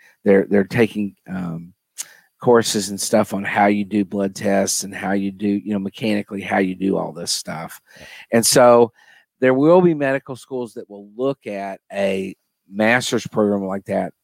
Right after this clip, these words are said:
Speaker 1: although she doesn't say master's program or he doesn't say master's program, but um, uh, so I'm, it's unclear, uh, but I would say three point five is good. You could obviously go for it and see how,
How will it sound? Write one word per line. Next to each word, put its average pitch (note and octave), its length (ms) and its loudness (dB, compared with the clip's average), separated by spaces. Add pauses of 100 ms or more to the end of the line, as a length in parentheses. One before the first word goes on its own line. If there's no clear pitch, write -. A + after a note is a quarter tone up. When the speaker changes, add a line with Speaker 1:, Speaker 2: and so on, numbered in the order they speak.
(240)
Speaker 1:
although A2 240 4
she D3+ 220 2
doesn't A#2 260 2
say A#2+ 280 4
master's F#2+ 460 -6
program F#2 340 -16
or G2 40 -16
he G#2+ 220 -6
doesn't G2 320 -8
say G2 200 -8
master's F#2+ 420 -10
program, F#2+ 420 -12
but F#2 180 -14 (580)
um, F#2 460 2 (200)
uh, F#2 520 -10
so - 180 2
I'm, G2+ 260 2
it's G2+ 380 -4
unclear, A2 760 2 (440)
uh, G#2 300 4
but A#2+ 220 2
I C3 140 6
would D3+ 160 6
say C3 480 4
three C#3+ 200 -2
point C3 280 -2
five A#2 260 -4
is G#2+ 140 -12
good. G#2 460 -6
You B2 140 -10
could G#2 200 -10 (180)
obviously A2+ 480 0
go G#2+ 260 0
for C#3 340 2
it E3 120 -2 (540)
and F#2+ 120 -14
see B2 200 -2
how, A2+ 340 4